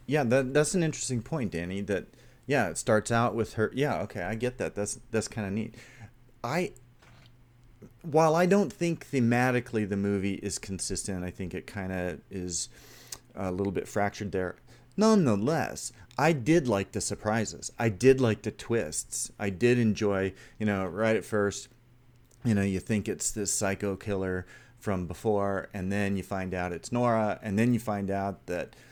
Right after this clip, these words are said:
the girls each thought each other killed Ata, so there must be someone else, and then you find him.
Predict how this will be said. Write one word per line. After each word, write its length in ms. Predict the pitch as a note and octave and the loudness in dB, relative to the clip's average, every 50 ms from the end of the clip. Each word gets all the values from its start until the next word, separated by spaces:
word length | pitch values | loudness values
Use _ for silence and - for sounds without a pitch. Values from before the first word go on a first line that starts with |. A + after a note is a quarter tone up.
| - - - _ - | -20 -20 -20 _ -6
the 80 | - A2 | -4 2
girls 420 | F2 G#2 G#2 G#2 G#2 G#2 F#2 - - - | 4 4 6 6 6 4 2 0 -2 -2
each 200 | B2+ A2+ - - | -2 -2 -2 -2
thought 240 | - A2 G2+ G2+ | 0 0 0 2
each 200 | A2 G#2 F#2 - | 0 -4 -2 0
other 320 | A2 G2+ B2 A#2+ C3 A#2+ A#2 | 2 2 4 6 6 4 4
killed 380 | A#2+ - - A2+ G#2 G#2 F2+ - | 2 0 0 0 0 0 -2 0
Ata, 440 | F2 G#2+ A2 A2+ - A#2+ A2 A2 A2 | 2 2 2 2 2 2 2 2 2
so 140 | - - | 0 0
there 100 | G2+ G2 | 2 0
must 160 | G#2 G2+ - G2+ | 2 0 0 -2
be 60 | G2+ | -4
someone 300 | - - F#2+ E2 E2 G2 | -4 -2 -2 0 2 4
else, 480 | B2+ D3+ C#3 B2+ B2 B2 A#2+ - - | 6 6 6 6 4 2 0 -2 -6
and 200 | - - A#2+ G2 | -4 -4 -2 0
then 100 | G#2+ A#2 | 2 2
you 80 | A#2+ A2 | 2 2
find 280 | - G#2 G2 G2 F#2 F2 | 0 -4 -4 -4 -2 0
him. 480 | A2+ E3+ F#3+ E3+ D#3+ D3 D3 D3 A#2 | 0 0 2 0 0 -2 -2 -4 -6